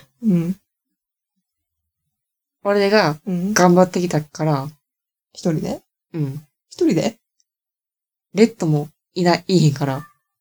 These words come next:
Speaker 1: でもさ、恐竜じゃってさ、千二百年前からあるじゃない？その、千二百年前っていうかさ、
Speaker 2: うん。
Speaker 1: 昔のさ、中国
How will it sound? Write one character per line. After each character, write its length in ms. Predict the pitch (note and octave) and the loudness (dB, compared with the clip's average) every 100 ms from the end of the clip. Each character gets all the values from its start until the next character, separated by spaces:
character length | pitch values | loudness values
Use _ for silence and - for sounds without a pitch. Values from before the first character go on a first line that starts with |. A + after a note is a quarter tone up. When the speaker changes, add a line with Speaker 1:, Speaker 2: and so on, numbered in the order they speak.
| _ _ _ _ _ _ | _ _ _ _ _ _
Speaker 1:
で 80 | B3 | -6
も 100 | C4+ | -4
さ、 140 | G3 F3 | -2 -2
恐 260 | - A#3 | 2 2
竜 160 | B3+ A#3+ | 2 0
じ 80 | D#3+ | 0
ゃ 60 | |
っ 60 | D3+ | -2
て 80 | D#3 | -4
さ、 120 | D3+ | -2
千 240 | F3+ F3+ | 6 8
二 80 | G3 | 10
百 220 | A3+ A3+ | 8 6
年 160 | A#3 A#3 | 2 6
前 160 | A3+ F3 | 6 4
か 140 | F3 | 0
ら 120 | - | -6
あ 40 | D3 | -2
る 100 | D#3 | -2
じ 80 | |
ゃ 40 | - | -4
な 140 | G#3+ | -8
い？ 80 | G#3 - | -12 -12
そ 60 | D#3 | -10
の、 280 | D3 C#3 - | -8 -8 -6
千 180 | E3 | 0
二 100 | E3+ | 4
百 180 | F3 F3+ | 4 4
年 180 | F#3 F#3 | 2 4
前 140 | F3 | 2
っ 20 | D#3 | 0
て 100 | E3+ | -8
い 20 | |
う 20 | |
か 60 | D#3 | -8
さ、 160 | - _ - | -10 _ -6
Speaker 2:
う 60 | |
ん。 160 | D3 C#3 | -6 0
Speaker 1:
昔 360 | F3+ - - G3 | -2 0 4 6
の 100 | F#3 | 6
さ、 140 | F#3 | 2
中 240 | F3+ - G3 | -2 2 4
国 720 | E3 D#3 C#3+ C#3 C#3 C#3+ G3+ | 4 2 -2 -2 -2 -2 -6